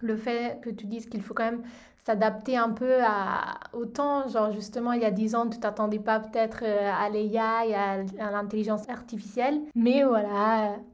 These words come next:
maintenant, c'est complètement à l'ordre du jour et donc il faut s'en servir. Et, euh, et justement, moi, j'ai une question. Dans tout ce parcours et, euh, et dans la, dans l'évolution de ton entreprise, est-ce que tu as eu de, euh,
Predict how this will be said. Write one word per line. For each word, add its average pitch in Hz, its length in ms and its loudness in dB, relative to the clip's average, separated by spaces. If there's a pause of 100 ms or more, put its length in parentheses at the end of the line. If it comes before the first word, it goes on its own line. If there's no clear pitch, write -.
(120)
maintenant, 220 340 4
c'est 220 140 -2
complètement 240 480 0
à 240 60 2
l'ordre 214 280 0
du 196 220 0
jour 240 420 2 (280)
et 226 80 -2
donc 226 260 0
il 190 80 -4
faut 202 140 -6
s'en 202 180 -4
servir. 269 560 -2 (100)
Et, 262 220 4
euh, 233 380 -2 (120)
et 254 120 0
justement, 285 500 -4
moi, 294 140 0
j'ai 254 80 -2
une 226 180 -2
question. 277 460 -4 (320)
Dans 226 180 -2
tout 220 120 -6
ce - 100 -12
parcours 254 680 -2
et, 202 320 0
euh, 185 340 -2 (600)
et 214 80 -6
dans 202 180 -2
la, 190 340 -2
dans 202 160 -4
l'évolution 214 580 -4
de 214 120 -2
ton 208 260 -6
entreprise, 240 720 -4 (580)
est-ce 226 300 -4
que 370 360 -2
tu 269 60 -6
as 226 80 0
eu 226 120 -4
de, 220 120 -2
euh, 202 460 -2